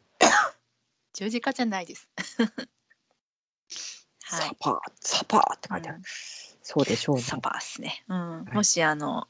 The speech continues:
Speaker 1: ね、気になる方がいらしたら、そちらのおまけということでね、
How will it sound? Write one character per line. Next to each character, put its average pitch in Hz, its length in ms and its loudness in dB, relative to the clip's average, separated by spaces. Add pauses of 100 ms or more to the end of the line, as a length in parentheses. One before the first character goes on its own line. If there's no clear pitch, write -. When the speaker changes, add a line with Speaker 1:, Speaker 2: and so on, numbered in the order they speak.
Speaker 1:
ね、 202 160 6
気 - 140 2
に 175 40 2
な 165 100 2
る 156 120 -2
方 - 240 2
が - 80 -2
い - 80 -4
ら 165 80 0
し - 80 -6
た 277 100 8
ら、 311 140 10
そ - 120 -8
ち - 140 -8
ら - 280 -6
の 175 260 -20 (160)
お 170 80 -6
ま 156 100 -4
け 165 160 0
と 156 100 0
い 135 60 0
う 131 60 -6
こ 135 120 -2
と - 140 -6
で - 140 -8
ね、 160 160 -4